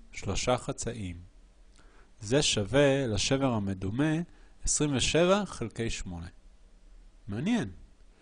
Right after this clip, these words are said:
שני שליש בחזקת מינוס שלוש שווה לעשרים ושבע חלקי שמונה. עוד דוגמה. ארבע שביעיות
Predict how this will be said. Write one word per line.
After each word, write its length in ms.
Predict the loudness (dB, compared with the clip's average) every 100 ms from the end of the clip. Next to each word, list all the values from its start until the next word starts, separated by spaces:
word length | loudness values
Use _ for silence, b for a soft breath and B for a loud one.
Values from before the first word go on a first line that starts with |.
| b b
שני 360 | -10 -2 0 0
שליש 440 | 0 0 0 0
בחזקת 540 | -4 -6 -6 -6 -6 -4
מינוס 280 | -2 -2
שלוש 460 | -2 -2 0 -2 -2
שווה 220 | -4 -2
לעשרים 420 | -2 -2 -4 -6 -6
ושבע 360 | -6 -6 -8
חלקי 400 | -8 -12 -10 -10
שמונה. 380 | -10 -12 -12 -12 -16 -20 -20 -20 -20 -20 b b b b -6
עוד 240 | 2 2 2
דוגמה. 360 | -2 -4 -8 -12 -20 -20 -20 -20 -20 b b b b -20 -20 -20 -20 -20 -20 -4
ארבע 280 | -2 0 0
שביעיות 1040 | -2 -4 -4 -2 -2 -2 -4 -4 -12 -18